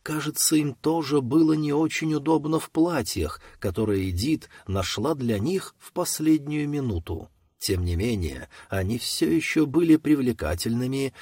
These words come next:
и казались ещё красивее, чем жемчужина северного региона.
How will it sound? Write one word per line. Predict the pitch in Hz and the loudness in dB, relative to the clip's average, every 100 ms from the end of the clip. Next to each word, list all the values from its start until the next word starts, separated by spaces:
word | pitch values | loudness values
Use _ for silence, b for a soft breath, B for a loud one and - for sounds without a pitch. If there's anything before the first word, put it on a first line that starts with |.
| B | B
и | 110 | -2
казались | - 101 87 123 175 170 - | -2 -4 -2 0 2 0 -2
ещё | 151 151 - 175 160 | -4 -4 -2 -2 0
красивее, | 139 131 - 107 170 143 67 - B B | 0 0 0 0 0 0 -2 -8 B B
чем | - 139 117 | -6 -4 -2
жемчужина | 107 98 - - 190 175 170 | -4 -4 -4 -2 -2 -2 -2
северного | 165 - 170 156 156 156 147 | -2 0 0 0 0 0 0
региона. | 143 143 143 123 73 69 78 | 0 0 2 2 0 -4 -12